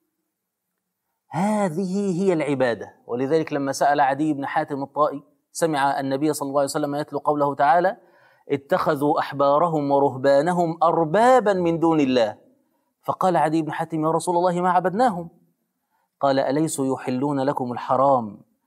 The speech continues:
ويحرمون عليكم الحلال؟" قال: "نعم". قال: "فتلك عبادتكم إياهم". تمام؟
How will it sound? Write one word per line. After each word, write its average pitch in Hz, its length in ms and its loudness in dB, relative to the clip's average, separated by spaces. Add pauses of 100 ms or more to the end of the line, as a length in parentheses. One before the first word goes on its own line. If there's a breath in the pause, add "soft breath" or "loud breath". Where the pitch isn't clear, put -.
(180)
ويحرمون 127 760 -2
عليكم 131 500 0
الحلال؟" 135 440 -2
قال: 170 280 2
"نعم". 151 320 -2 (300)
قال: 143 240 0
"فتلك 214 560 -4
عبادتكم 151 840 0
إياهم". 104 420 -6 (2500)
تمام؟ 147 460 -2